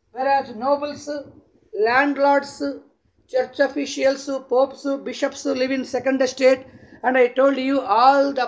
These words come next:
professional workers, teachers, doctors, lawyers, engineers, and the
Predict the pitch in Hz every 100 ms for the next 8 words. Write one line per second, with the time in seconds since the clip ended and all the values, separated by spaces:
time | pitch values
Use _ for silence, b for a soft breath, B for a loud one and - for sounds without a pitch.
0 | - 233 240 277 277 277 269 254 - 269
1 | - 277 269 - - - - - 277 277
2 | 269 254 269 254 254 269 277 269 285 269
3 | 262 269 262 - 262 254 277 277 262 262
4 | 262 254 b b b _ 247 254 233